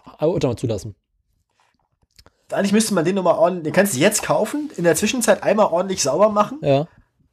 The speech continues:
Speaker 2: und dann als H zulassen und nächstes Jahr, man sieht's ja hier, für einen doppelten Preis wieder verkaufen.
Speaker 1: Also den, tatsächlich, das kannst du wirklich gut bringen jetzt. Wenn du halt zweitausendachthundert Euro plus nochmal
Speaker 2: Kommen wir,
Speaker 1: dreitausend.
Speaker 2: kommen wir zusammen auf zweitausendachthundert Euro?
Speaker 1: Nee.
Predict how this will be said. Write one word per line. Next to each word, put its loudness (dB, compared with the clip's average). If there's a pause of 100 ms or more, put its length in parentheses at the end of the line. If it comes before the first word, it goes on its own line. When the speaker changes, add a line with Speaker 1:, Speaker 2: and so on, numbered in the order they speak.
(180)
Speaker 2:
und -2
dann 2
als 0
H 4
zulassen 0
und -4
nächstes -2
Jahr, 2
man -2
sieht's -4
ja 2
hier, 0
für 0
einen -2
doppelten 0
Preis 2
wieder 2
verkaufen. -2 (260)
Speaker 1:
Also 0
den, 4 (100)
tatsächlich, -2
das -14
kannst -8
du -2
wirklich -10
gut -8
bringen -4
jetzt. -12 (1300)
Wenn 0
du 6
halt 4
zweitausendachthundert 0
Euro -2
plus -6
nochmal -4
Speaker 2:
Kommen 0
wir, 2 (180)
Speaker 1:
dreitausend. -2
Speaker 2:
kommen 2
wir 4
zusammen 2
auf -4
zweitausendachthundert -2
Euro? -8
Speaker 1:
Nee. -4